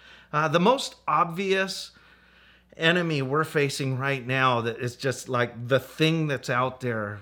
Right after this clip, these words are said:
is covid. Like, that's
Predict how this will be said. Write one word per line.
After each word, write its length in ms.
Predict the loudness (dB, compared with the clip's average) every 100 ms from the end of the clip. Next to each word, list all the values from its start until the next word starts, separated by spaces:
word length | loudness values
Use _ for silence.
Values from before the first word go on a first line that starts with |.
| -16
is 160 | -16 -14
covid. 640 | -10 0 2 2 -2 -4 -10 _ _ _ _ _ -2
Like, 200 | 0 2
that's 480 | 2 0 0 -12